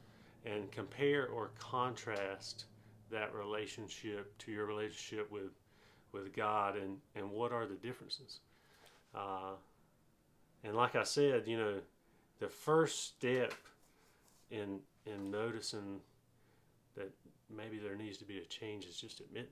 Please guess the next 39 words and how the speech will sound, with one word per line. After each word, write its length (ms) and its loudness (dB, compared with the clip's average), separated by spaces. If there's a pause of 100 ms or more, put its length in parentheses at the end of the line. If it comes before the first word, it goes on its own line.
it 500 -18
and 80 -6
realizing 440 2
where 120 -2
you're 140 -4
at. 220 -6 (800)
And 80 -4
the 60 6
only 140 6
thing 200 0
God 220 4
asks 280 0
you 60 -16
to 60 -12
do 120 -10
is 80 -12
take 220 -8
a 40 -12
step, 440 -6
because 480 6 (800)
as 160 -6
we 160 6
saw, 500 10 (1300)
and 140 -2
as 160 2
the 80 0
writer 320 6
in 80 -2
Hebrews 680 -4 (960)
chapter 320 4
eleven, 480 4
you 80 0
know, 160 2
the 80 2
Hall 400 10
of 100 0
Faith 460 2
chapter 360 2
says, 460 4